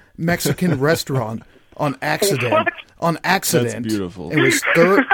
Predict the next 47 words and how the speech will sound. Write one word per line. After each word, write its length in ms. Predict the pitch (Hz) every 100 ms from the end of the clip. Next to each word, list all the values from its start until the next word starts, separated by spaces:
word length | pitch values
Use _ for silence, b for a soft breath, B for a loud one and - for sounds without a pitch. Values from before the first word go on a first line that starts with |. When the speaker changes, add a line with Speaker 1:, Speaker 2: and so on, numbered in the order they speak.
| 349
Speaker 1:
thoroughly 520 | 202 233 240 233 226
enjoying 680 | 135 151 104 135 180 208 117
it. 400 | 90 - - - _ -
Speaker 2:
That's 240 | 110 -
beautiful. 600 | - 101 98 320 233 - -
Speaker 3:
<laughs> 60 |
You 180 | 208 233 -
stumbled 340 | - 240 240 240
into 200 | 233 220
a 200 | 190 147
vegan 420 | 131 202 233 214
Mexican 440 | 190 214 - 190 170
restaurant. 600 | 170 214 - 117 101 113
I've 160 | 143
never 380 | 160 175 185 180
heard 280 | 180 190 147
of 100 | 117
such 160 | 147 131
a 120 | 143
thing. 340 | 147 143 117 131
That, 160 | 151
Speaker 1:
That's, 260 | 139 156 160
Speaker 3:
that's 20 |
amazing. 560 | 156 147 160 147 104 101
Speaker 1:
that's 180 | 139 160
Speaker 2:
It 40 | 175
Speaker 1:
how 80 |
Speaker 2:
is 80 | 151
Speaker 1:
San 200 | - 156
Speaker 2:
San 40 | 127
Speaker 1:
Francisco. 540 | 143 113 156 - 113
Speaker 2:
Francisco. 200 | 76 90 180
Speaker 1:
Yeah, 140 | 135
and 100 | 151
there's, 220 | 175 175
Speaker 2:
Yeah. 60 | 120
Speaker 1:
but 260 | 160 156 165
you 120 | 202
have 120 | 170
no 180 | 180 170
opportunity 720 | 165 147 131 190 196 139 127
to 60 |
even 320 | 135 117 104 - _ _ _ _
try 360 | - - 151 180
that 220 | 104 90
here. 220 | 98 90
Like, 280 | 82 - -